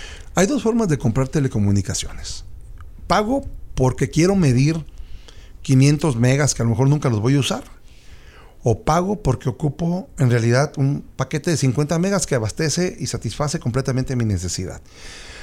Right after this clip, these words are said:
Nosotros desarrollamos un paquete porque, bueno, Ciudad Guzmán es un centro, eh,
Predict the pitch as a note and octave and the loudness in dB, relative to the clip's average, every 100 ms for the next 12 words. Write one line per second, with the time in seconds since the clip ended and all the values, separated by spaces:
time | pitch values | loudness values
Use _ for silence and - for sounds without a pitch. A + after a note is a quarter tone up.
0 | - C#3+ D#3 C4 A#3 F3 C#3+ D3 F3+ F#3+ | -6 0 0 2 2 4 4 2 2 0
1 | E3+ F3 D3+ C3+ D#3 - A2+ A2+ G#2+ C#3 | -2 -2 -4 -6 -8 -8 -8 -6 -2 -2
2 | G#2 A2 B2+ D3 B2+ B2+ C3 - B2 B2+ | -2 -4 0 2 4 4 0 0 -2 0
3 | A#2 C3+ C#3 - - - - - - A2 | 0 0 0 -2 -14 -16 -16 -10 -4 0
4 | G#2+ G2+ | 2 0